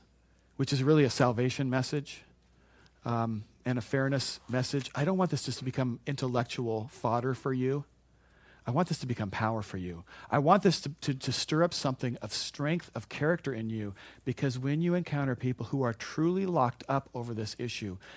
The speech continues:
the point isn't for you to become judgmental or to become smug, not that you would be, but the point is for you to be able to share your love with them in such a way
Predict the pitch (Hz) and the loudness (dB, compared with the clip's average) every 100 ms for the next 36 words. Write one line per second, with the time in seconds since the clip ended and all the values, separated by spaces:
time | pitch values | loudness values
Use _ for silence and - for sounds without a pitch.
0 | - - - 196 196 143 160 - 139 127 | -14 -12 0 4 4 2 0 -2 0 0
1 | 123 120 120 120 117 110 117 123 135 - | -2 -2 -4 -2 -4 -2 -4 -4 -8 -10
2 | _ _ _ _ _ _ _ _ _ _ | _ _ _ _ _ _ _ _ _ _
3 | _ _ _ _ _ _ 127 120 117 131 | _ _ _ _ _ _ -4 -2 -2 0
4 | 120 107 - 127 123 113 - 123 131 143 | -2 -4 -4 0 0 -2 -4 -2 -2 -2
5 | 127 131 143 113 90 - _ - - - | -2 0 0 0 -4 -6 _ -20 -12 -4
6 | - 139 170 185 170 - 131 135 156 160 | -2 0 4 6 4 2 0 2 2 2
7 | 143 139 139 - 110 - 135 139 135 123 | 2 2 2 -2 -4 -2 0 2 2 2
8 | 120 123 120 120 110 107 - 127 110 120 | 2 2 2 4 2 0 -4 -4 -2 -2
9 | 113 107 117 - 120 113 101 | -2 -2 -6 -4 -4 -2 -2